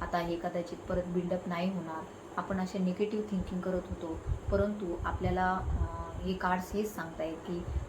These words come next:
जसं तुम्ही विचार करताय तसंच ते विचार करताय, जसं तुम्ही निगेटिव्ह विचार करता ते पण निगेटिव्ह विचार करताय, तुम्ही पॉझिटिव्ह विचार करता तसं ते पण पॉझिटिव्ह विचार करताय. म्हणजे तुमच्या दोघांच्याही भावना ज्या आहेत त्या म्युच्युअल आहेत आणि इथं, इथं कुठेतरी,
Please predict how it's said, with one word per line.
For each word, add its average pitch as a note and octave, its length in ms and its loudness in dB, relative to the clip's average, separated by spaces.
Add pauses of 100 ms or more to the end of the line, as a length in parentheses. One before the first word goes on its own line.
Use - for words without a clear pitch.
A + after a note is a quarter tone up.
जसं F#3 180 -2
तुम्ही G#3+ 280 4
विचार G#3 260 4
करताय F#3 320 -2 (100)
तसंच A3 260 -6
ते F#3+ 100 4
विचार D#3+ 260 -4
करताय, D#3+ 320 -6
जसं F3+ 280 -2
तुम्ही G3 180 4
निगेटिव्ह F#3+ 420 2
विचार F#3+ 180 -2
करता F#3+ 140 2
ते G#3 220 4
पण G#3 160 0
निगेटिव्ह E3 400 0
विचार E3+ 180 -8
करताय, - 520 -10
तुम्ही G#3 160 4
पॉझिटिव्ह G3 500 2
विचार G3 220 0
करता G3+ 220 0
तसं G#3 120 -6
ते G#3+ 220 0
पण G3 200 -2
पॉझिटिव्ह E3+ 340 -4
विचार D#3+ 180 -6
करताय. - 280 -8 (340)
म्हणजे G3+ 380 4 (200)
तुमच्या A3 260 2
दोघांच्याही G3 500 2
भावना F#3 360 2
ज्या F#3+ 180 0
आहेत D#3+ 240 -4
त्या F#3 120 0
म्युच्युअल F#3+ 420 2
आहेत D#3 200 -4 (340)
आणि F#3+ 140 2
इथं, G#3 180 4 (160)
इथं A#3 240 2
कुठेतरी, G#3+ 420 2